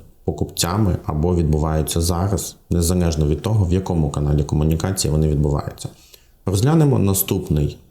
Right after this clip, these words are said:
приклад. Для прикладу, коли підключено інтерактивний фасад G плюс Visual,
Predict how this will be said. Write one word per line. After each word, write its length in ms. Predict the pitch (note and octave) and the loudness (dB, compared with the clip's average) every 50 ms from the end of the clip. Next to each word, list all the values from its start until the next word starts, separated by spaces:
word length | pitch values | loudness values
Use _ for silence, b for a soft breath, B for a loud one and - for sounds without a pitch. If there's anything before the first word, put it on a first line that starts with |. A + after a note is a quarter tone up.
| _ _ - | _ _ -4
приклад. 480 | - - E2 - - C3 - - - - - - | -2 -2 -2 -2 -4 -6 -8 -8 -12 -18 -8 -4
Для 140 | F#2+ F#2 G#2+ | -2 -2 -2
прикладу, 520 | - - G2 F2 - D#2 - - - - | -2 -2 -4 -2 -2 -2 -2 -2 -2 -4
коли 240 | - - A2 C3 C#3+ | -4 -2 0 0 0
підключено 560 | C#3+ - - - A2 G#2 F#2 - F2 F2 E2+ | 0 -2 -2 -2 -2 -2 0 0 0 2 2
інтерактивний 600 | E2+ E2 - D#2+ E2+ E2+ - - A#2+ B2 A#2+ A2 | 2 0 0 -2 -2 -4 -2 -2 0 0 0 0
фасад 480 | A2 - F#2 F2+ - E2+ D#2 D2+ - - | 0 -2 -2 -2 -2 -2 -4 -2 0 0
G 160 | F2 E2+ F#2+ | 2 2 2
плюс 320 | - - F2+ F2+ - - | 0 0 -2 -2 0 0
Visual, 380 | F2+ F2 E2+ D#2+ D#2+ E2+ F2 | 0 0 2 2 2 2 0